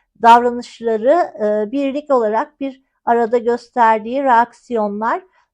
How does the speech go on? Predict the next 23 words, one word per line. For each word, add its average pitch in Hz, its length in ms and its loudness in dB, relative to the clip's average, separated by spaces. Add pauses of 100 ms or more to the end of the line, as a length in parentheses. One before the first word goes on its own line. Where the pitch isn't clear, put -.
(120)
dikkat 294 440 0
çekici, 196 600 -8
çekerken, 247 720 -2 (340)
e, 220 200 -2
oy 311 300 0
kullananlar, 226 840 -2
oy 294 260 0
kullanacakların 240 920 -4 (300)
listelerinde 247 800 -2
yapılacak 247 760 -2
oyna-, 254 400 2
oynamalar, 220 720 -2
seçimi 285 520 -10
iktidarın 226 720 -2
kazanması 208 640 -6
için 320 440 -12 (280)
yapılabilecek 254 840 -2
hilelere 220 500 -4
karşı 254 380 0
verecek 220 460 -4
tepkiler 320 480 -4
sert 269 400 2
olabilir. 185 600 -6